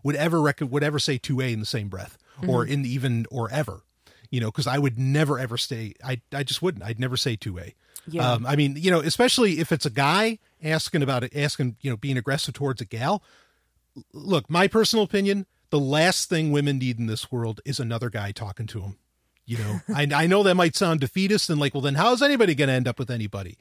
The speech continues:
Speaker 2: Yeah.
Speaker 1: You know, it's like, well,
Speaker 2: Well,
Speaker 1: it
Speaker 2: there are other ways besides the guy being aggressive.
Speaker 1: Yeah, being aggressive, or even, you know, I mean, I don't even, like, me-, like, I don't even, you know,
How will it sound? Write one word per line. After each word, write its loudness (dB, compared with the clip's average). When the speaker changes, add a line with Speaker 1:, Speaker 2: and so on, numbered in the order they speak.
Speaker 2:
Yeah. -8
Speaker 1:
You -2
know, 0
it's -8
like, -2
well, 4
Speaker 2:
Well, 6
Speaker 1:
it 0
Speaker 2:
there 6
are 6
other 4
ways 2
besides -2
the -6
guy -2
being -6
aggressive. -8
Speaker 1:
Yeah, 2
being 2
aggressive, 0
or 2
even, 0
you -2
know, 4
I 0
mean, 4
I 4
don't 6
even, 6
like, 4
me-, 0
like, 0
I -8
don't 0
even, 2
you 2
know, 4